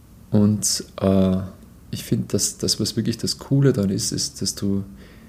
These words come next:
du kannst in eine, du schlüpfst in eine Geschichte rein, du schlüpfst in eine Figur hinein, in das Leben von jemand anderem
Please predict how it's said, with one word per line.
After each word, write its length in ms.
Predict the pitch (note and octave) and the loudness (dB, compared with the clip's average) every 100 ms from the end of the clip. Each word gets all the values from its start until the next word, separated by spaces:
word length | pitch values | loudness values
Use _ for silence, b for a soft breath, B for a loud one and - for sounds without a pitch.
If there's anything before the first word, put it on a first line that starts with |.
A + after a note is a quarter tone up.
| B B B B - - - - - - - - | B B B B -20 -20 -20 -20 -20 -20 -12 -8
du 80 | - | 0
kannst 340 | G#2 G#2 - | 2 4 2
in 100 | G2+ | 4
eine, 240 | G2 G2 F#2 - - - | 4 4 0 -8 -14 -4
du 120 | G#2 | -2
schlüpfst 400 | - C#3 C#3+ - | 2 0 2 0
in 80 | G#2 | 2
eine 100 | F#2 | 0
Geschichte 500 | F#2+ - A2 - F2+ | -2 -4 -4 -2 -2
rein, 220 | F#2+ C3 | 0 -2
du 60 | |
schlüpfst 420 | A#2 - G2 - F#2 | -2 -2 -2 -2 -4
in 80 | |
eine 320 | F#2 F2 F#2 F#2+ | -4 -2 -4 -6
Figur 420 | - - - A2 | -8 -8 -2 0
hinein, 300 | A#2+ B2 G#2+ | 0 0 0
in 80 | F2 | 0
das 220 | F2 - | -2 0
Leben 160 | F#2 | 0
von 160 | F#2+ F#2 | 0 0
jemand 320 | F#2 F#2 - | 0 0 -4
anderem 380 | - F#2 A#2 | -4 -2 0